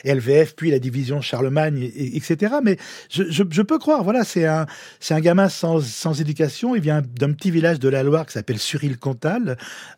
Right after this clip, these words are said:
Euh, il travaille en usine où il ne fait pas, ben, ça va pas. Lorsqu'il travaille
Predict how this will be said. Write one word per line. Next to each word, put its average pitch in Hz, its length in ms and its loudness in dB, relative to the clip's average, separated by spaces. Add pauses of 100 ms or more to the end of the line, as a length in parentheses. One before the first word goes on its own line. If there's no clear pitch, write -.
Euh, 117 960 -2
il 120 160 -8
travaille 139 320 0
en 139 80 2
usine 147 340 2
où 139 80 2
il 135 60 0
ne 123 40 -4
fait 127 160 -2
pas, 127 520 -2 (320)
ben, 131 100 0
ça 156 140 0
va 156 160 2
pas. 151 240 -2
Lorsqu'il 135 240 -8
travaille 127 340 -4